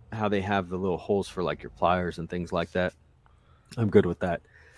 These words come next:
Um, but it is probably the best Outback ever made.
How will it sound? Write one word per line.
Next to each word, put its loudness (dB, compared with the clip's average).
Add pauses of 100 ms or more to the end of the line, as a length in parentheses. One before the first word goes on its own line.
(260)
Um, 6 (140)
but 12 (1300)
it 12
is 10
probably 6
the -4
best -4
Outback -4
ever -4
made. 8